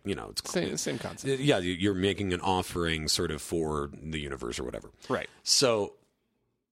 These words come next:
Speaker 1: at the end of this, and there's incense and things, and it's this really powerful moment that for, I think for a lot of people there was very emotional. For me, it was really scary.
Speaker 2: Huh.
Speaker 1: Um, I
Speaker 2: Why
Speaker 1: didn't, I didn't like it at all.
Speaker 2: But this is two years into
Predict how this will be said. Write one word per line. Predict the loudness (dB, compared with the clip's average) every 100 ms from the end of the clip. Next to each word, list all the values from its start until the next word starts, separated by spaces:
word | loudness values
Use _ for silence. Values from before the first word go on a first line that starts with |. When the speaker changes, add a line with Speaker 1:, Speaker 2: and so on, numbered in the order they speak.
| _ _
Speaker 1:
at | 0 0
the | 0 2
end | 4
of | 2 0
this, | 0 0 2
and | 2
there's | 0
incense | -4 -2 -2 -2 -4
and | -6
things, | -4 -4 -2
and | -2
it's | -2
this | -4 -4 -2
really | -2 -2
powerful | -2 -2 -2 -2 -2 -2 -4 -12 -12 -12 -12
moment | -4 2 4 6 4 0
that | -4 -2
for, | -2
I | 0
think | -2 -2
for | -4
a |
lot | -2 0 0
of | -4
people | -6 -6 -8 0
there | 2 2 0 -8 -18
was | -14
very | -2 0
emotional. | 0 0 2 2 0 -4
For | -4
me, | 0 2 2
it | 0
was | -4
really | -6 0
scary. | 0 0 0 -2 -4 -8 -16 -20 -20 -20 _ -2
Speaker 2:
Huh. | 2
Speaker 1:
Um, | 2 0 -4 -6 0
I |
Speaker 2:
Why | 2 2
Speaker 1:
didn't, | 0 -6 _
I | 0
didn't | 0 0
like | 0 0 0
it | -4
at | -2
all. | 0 0 0 -6 -2
Speaker 2:
But | 0
this | 2 2
is | -2
two | -2 0 2
years | 4 2 2
into | -2 -2 -6 -6